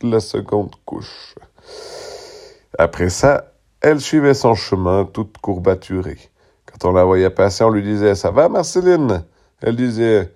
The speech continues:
C'est rien, mais c'est cette respiration. » Faut dire que cette pauvre femme avait le souffle un peu court.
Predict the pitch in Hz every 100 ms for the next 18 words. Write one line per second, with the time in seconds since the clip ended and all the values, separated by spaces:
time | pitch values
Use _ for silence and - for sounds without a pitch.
0 | _ _ 127 117 131 175 185 156 135 117
1 | 98 92 _ _ _ - 117 - 113 -
2 | 120 117 - 110 98 92 - - 131 113
3 | - _ - _ - _ _ _ - 117
4 | 131 120 107 - 104 - 110 107 104 -
5 | 104 95 92 90 87 82 - 113 - 95
6 | - 107 107 - 55 - -